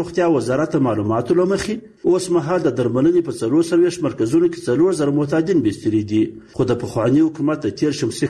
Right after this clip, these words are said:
کال د ثور د میاشتې وروستۍ شمېرې ښیي چې د معتادینو د درملنې اته اتیا مرکزونو د نږدې څلور زره معتادینو د بستري کولو اسانتیاوې درلودې. د معتادینو د درملنې مرکزونو ځینې چارواکي د معتادینو د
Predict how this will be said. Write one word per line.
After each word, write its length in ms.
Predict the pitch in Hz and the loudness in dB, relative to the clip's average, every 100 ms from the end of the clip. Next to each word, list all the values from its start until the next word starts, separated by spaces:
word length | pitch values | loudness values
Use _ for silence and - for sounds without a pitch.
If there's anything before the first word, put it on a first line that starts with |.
| 151 | -2
کال 100 | 139 113 | 0 0
د 20 | - | 0
ثور 160 | 147 131 | 0 2
د 40 | 110 | 2
میاشتې 240 | 135 139 117 | 2 2 0
وروستۍ 360 | 107 - 165 160 | 0 0 0 0
شمېرې 300 | - 120 160 165 | 0 2 2 0
ښیي 240 | 202 196 - - | -2 -2 -4 -4
چې 120 | 92 - - _ _ 127 | -6 -6 -14 _ _ 0
د 80 | 120 | 2
معتادینو 440 | 117 117 107 151 156 | 2 0 0 2 2
د 60 | 131 110 | 2 0
درملنې 440 | 107 127 156 131 98 | 0 0 2 2 0
اته 200 | - 151 | -2 -2
اتیا 220 | 151 160 139 | 0 2 2
مرکزونو 480 | 110 - 101 147 196 - - - | 0 -2 0 0 0 -4 -14 -8
د 40 | 120 113 | 0 2
نږدې 280 | 107 131 147 | 2 0 0
څلور 240 | 101 110 143 | 0 2 2
زره 140 | 143 131 113 | 2 2 2
معتادینو 500 | 104 104 107 156 139 | 0 -2 2 2 2
د 80 | 104 | 0
بستري 320 | 104 - 98 - | -2 -2 -4 0
کولو 280 | 104 135 147 | 0 2 2
اسانتیاوې 600 | 135 165 156 - 180 113 101 | -2 0 -2 0 0 0 0
درلودې. 500 | 104 107 104 110 104 101 - - _ _ 156 | 0 2 2 2 2 -2 -8 -20 _ _ 0
د 20 | 147 | 2
معتادینو 440 | 147 151 147 190 170 | 2 0 2 2 2
د 40 | 139 | 0
درملنې 400 | 131 135 156 175 147 | 0 2 2 2 2
مرکزونو 420 | 123 131 135 170 139 | 0 -2 2 2 2
ځینې 160 | 165 170 - | 2 0 0
چارواکي 520 | 110 113 151 170 214 - - _ - | -2 0 0 -2 -6 -10 -20 _ -2
د 100 | 123 | 0
معتادینو 440 | 123 123 120 165 | 2 2 2 2
د 80 | 170 | 2